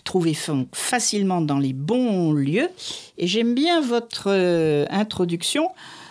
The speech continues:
Pour bien s'en colérer, nous avons dédié double dédicace la saison à deux écrivains autrichiens qui surnettent jamais indifférents et osèrent toute leur vie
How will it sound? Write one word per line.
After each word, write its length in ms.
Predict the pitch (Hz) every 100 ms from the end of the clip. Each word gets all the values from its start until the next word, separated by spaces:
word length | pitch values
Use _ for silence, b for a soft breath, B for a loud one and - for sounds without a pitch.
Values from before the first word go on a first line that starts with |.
| B B
Pour 180 | 202 175
bien 320 | 190 302 330
s'en 240 | - 277
colérer, 680 | 277 - 233 226 214 254 302
nous 200 | 247 185
avons 240 | 196 190
dédié 500 | 170 240 240 208 220
double 440 | 175 185 277 208 190
dédicace 640 | 175 160 - 220 285 -
la 100 | 170
saison 340 | - 196 196
à 60 | 165
deux 340 | 139 233 277
écrivains 400 | 240 - 202 190 -
autrichiens 640 | - 277 - 156 - 175 233
qui 220 | - 202
surnettent 560 | - 214 202 196 165
jamais 420 | 139 - 262 269 233
indifférents 680 | 196 160 151 131 147 170 -
et 80 | 170
osèrent 360 | 180 175 165
toute 260 | - 269 -
leur 160 | 208 160
vie 220 | 165